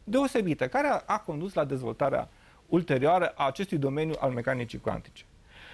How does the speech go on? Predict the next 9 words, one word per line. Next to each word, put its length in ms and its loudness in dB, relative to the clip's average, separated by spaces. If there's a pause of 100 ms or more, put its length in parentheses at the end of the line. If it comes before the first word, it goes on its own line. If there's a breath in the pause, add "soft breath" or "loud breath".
(400 loud breath)
Problema, 720 2 (460)
problemele 720 2
însă 480 4 (1200 soft breath)
au 140 4
rămas 280 2
în 180 -2
continuare, 600 2
pentru 280 -2
că 220 2